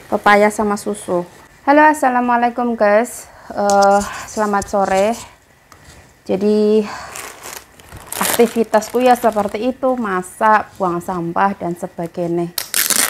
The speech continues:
Aku mau makan. Ya. Bismillahirrahmanirrahim.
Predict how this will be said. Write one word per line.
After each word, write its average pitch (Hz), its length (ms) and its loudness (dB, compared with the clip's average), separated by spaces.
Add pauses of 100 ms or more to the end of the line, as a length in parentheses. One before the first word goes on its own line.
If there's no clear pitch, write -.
(200)
Aku 214 160 -4
mau 208 160 0
makan. 208 480 -4 (1040)
Ya. 190 160 -6 (1040)
Bismillahirrahmanirrahim. 190 960 -6